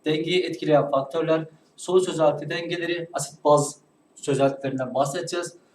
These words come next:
Ve soğuk çözelti dengelerinde çözünme ve çökelme tepkimelerindeki,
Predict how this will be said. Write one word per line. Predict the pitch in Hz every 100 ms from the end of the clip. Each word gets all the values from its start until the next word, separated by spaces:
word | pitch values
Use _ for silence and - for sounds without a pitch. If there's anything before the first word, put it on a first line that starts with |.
| _ -
Ve | 170 165 -
soğuk | 180 185
çözelti | 180 175 175 190
dengelerinde | 180 151 143 143 139 -
çözünme | - 170 160 170
ve | 185 165
çökelme | 160 156 165 170
tepkimelerindeki, | 180 160 - 147 135 139 143 165 - 359